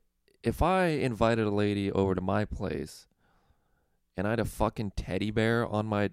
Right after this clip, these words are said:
bed, dude, that guy, I don't, I don't, I just don't, what are you doing? What, like,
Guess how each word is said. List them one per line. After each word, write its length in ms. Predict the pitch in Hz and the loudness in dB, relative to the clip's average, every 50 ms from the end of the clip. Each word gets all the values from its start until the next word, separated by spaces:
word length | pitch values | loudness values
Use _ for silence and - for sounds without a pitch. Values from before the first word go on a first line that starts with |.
| - - - - | -6 -6 -2 0
bed, 380 | 90 92 95 107 123 135 147 - - _ _ _ _ _ _ _ _ _ _ _ _ _ _ _ _ _ _ _ _ _ _ _ _ - - | 2 2 2 0 -2 -2 -6 -10 -14 _ _ _ _ _ _ _ _ _ _ _ _ _ _ _ _ _ _ _ _ _ _ _ _ -14 -6
dude, 320 | - 101 87 85 85 - | -2 -2 0 0 -2 -4
that 200 | - - 107 113 | -4 -4 -4 -4
guy, 360 | - 139 135 120 95 90 - - _ _ - | -2 -2 -2 -2 -2 -2 -6 -8 _ _ -6
I 160 | - 92 107 | -2 0 2
don't, 200 | 107 104 - - _ _ _ _ _ - | 2 2 2 0 _ _ _ _ _ 0
I 100 | 101 110 | 2 2
don't, 180 | 104 - 101 | 2 4 4
I 100 | 110 117 | 2 2
just 200 | 113 110 104 - | 2 0 -2 0
don't, 340 | - 107 104 101 101 98 - _ _ _ _ _ _ _ _ _ _ _ _ _ _ _ _ _ _ _ _ _ - | 2 2 2 2 0 0 -4 _ _ _ _ _ _ _ _ _ _ _ _ _ _ _ _ _ _ _ _ _ -6
what 180 | - 98 104 | -2 0 0
are 60 | 107 | 0
you 80 | 110 107 | 0 0
doing? 400 | 95 98 104 120 104 - - - - - - - _ _ _ _ _ _ _ _ _ _ _ _ _ _ _ _ _ _ _ - - - - - | 0 0 0 0 0 -4 -6 -10 -16 -18 -20 -20 _ _ _ _ _ _ _ _ _ _ _ _ _ _ _ _ _ _ _ -20 -20 -20 -18 -10
What, 360 | - 87 98 101 107 - - - - _ _ _ _ _ _ _ _ _ _ _ _ _ _ _ - | -4 0 2 2 2 2 -2 -6 -20 _ _ _ _ _ _ _ _ _ _ _ _ _ _ _ -2
like, 240 | 95 98 - - | -2 -2 -2 -6